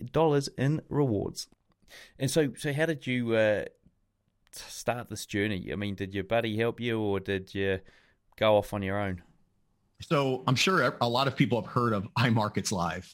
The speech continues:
Speaker 2: um, and I Am Mastery Academy. So that's, that's where I started. Um, you know, they, you know, I, I paid my membership, jumped into it,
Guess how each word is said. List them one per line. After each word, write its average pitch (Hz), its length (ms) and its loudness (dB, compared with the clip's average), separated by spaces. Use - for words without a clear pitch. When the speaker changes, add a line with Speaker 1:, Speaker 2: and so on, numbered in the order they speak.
Speaker 2:
um, 101 480 0
and 101 300 0
I 113 140 2
Am 107 320 2
Mastery 110 460 0
Academy. 95 540 -4
So 95 520 -2
that's, 147 220 2
that's 139 200 0
where 131 100 2
I 113 60 0
started. 110 500 -2
Um, 98 460 2
you 104 100 0
know, 98 120 2
they, 107 500 2
you 101 80 -2
know, 95 60 2
I, 95 120 0
I 95 80 0
paid 113 240 2
my 110 140 6
membership, 117 580 4
jumped 110 280 0
into 123 320 4
it, 123 160 0